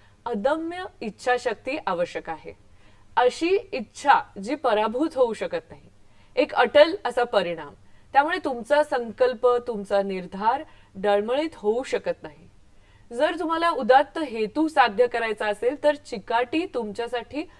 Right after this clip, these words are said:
अत्यंत गरजेची आहे. त्यामुळे तुमच्यासमोर येणारे काही अडथळे असतील, काही अडचणी असतील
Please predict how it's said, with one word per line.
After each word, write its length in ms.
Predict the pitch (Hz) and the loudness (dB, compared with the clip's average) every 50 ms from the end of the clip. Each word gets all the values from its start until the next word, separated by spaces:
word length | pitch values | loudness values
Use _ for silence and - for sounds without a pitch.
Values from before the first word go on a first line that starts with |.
| - - - | -20 -16 -14
अत्यंत 540 | - 208 _ _ _ - 285 294 294 285 320 | -14 -14 _ _ _ 4 4 4 4 4 2
गरजेची 560 | 302 262 240 196 185 196 190 185 - 175 170 | 4 4 2 0 0 -4 -6 -6 -6 -8 -8
आहे. 220 | 156 156 165 165 - - _ - - - _ - - _ - | -8 -8 -10 -16 -20 -20 _ -20 -20 -20 _ -20 -16 _ 4
त्यामुळे 320 | 294 302 311 349 370 381 | 6 6 6 6 2 -2
तुमच्यासमोर 640 | - 302 269 233 226 - 285 294 294 294 294 285 277 | -2 -2 -4 -4 0 0 0 0 0 0 -2 -2 0
येणारे 360 | 262 247 233 226 226 240 240 | 0 0 0 2 2 2 2
काही 300 | 240 247 226 220 240 240 | 2 0 -2 -2 -4 -6
अडथळे 500 | - - 208 190 185 - 226 226 233 214 | -4 -2 -4 -4 -4 -4 -2 -2 0 0
असतील, 360 | 196 185 - - 190 185 180 | 0 -2 -6 -10 -10 -10 -10
काही 300 | 170 - 196 190 214 240 | -10 -10 -10 -8 -8 -8
अडचणी 560 | - - 196 175 165 - - 254 269 302 302 262 | -8 -8 -8 -10 -8 0 2 2 2 2 0 -4
असतील 380 | 220 - - - 185 175 180 | -6 -6 -8 -12 -12 -12 -14